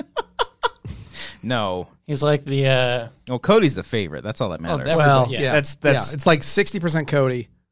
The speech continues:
Speaker 3: twenty,
Speaker 1: Fi-
Speaker 3: twenty-five percent.
Speaker 1: I've got, like, the equipment.
Speaker 2: It's
Speaker 3: Yeah.
Speaker 2: like the, the Anthony Mackie of the Avengers. It's like, who's gonna say that he's their favorite Avenger?
Speaker 3: Tom Holland's gonna say he's the favorite.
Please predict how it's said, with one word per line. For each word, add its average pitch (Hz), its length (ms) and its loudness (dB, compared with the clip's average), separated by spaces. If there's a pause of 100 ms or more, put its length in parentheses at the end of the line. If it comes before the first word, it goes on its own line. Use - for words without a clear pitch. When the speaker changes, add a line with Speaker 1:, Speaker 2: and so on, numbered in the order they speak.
(920)
Speaker 3:
twenty, 139 420 -2
Speaker 1:
Fi- 156 760 0
Speaker 3:
twenty-five 147 640 0
percent. 151 500 -4
Speaker 1:
I've 120 160 -8
got, 135 220 0 (200)
like, 101 200 -8 (120)
the 95 220 -10 (180)
equipment. 78 520 -8 (200)
Speaker 2:
It's 123 180 -8
Speaker 3:
Yeah. 127 40 -4
Speaker 2:
like 123 200 -6
the, 104 280 -10
the 110 140 -20
Anthony 123 400 -16
Mackie 110 480 -14
of 104 140 -20
the 113 100 -18
Avengers. 110 720 -18
It's - 140 -12
like, 113 200 -8 (260)
who's 143 180 -12
gonna 131 180 -6
say 123 240 -8
that 113 180 -12
he's 123 320 -12
their 123 140 -12
favorite 110 380 -16
Avenger? 104 480 -18 (100)
Speaker 3:
Tom 160 240 8
Holland's 156 320 4
gonna 120 120 -6
say 110 160 -6
he's 110 120 -8
the 98 60 -8
favorite. 98 380 -6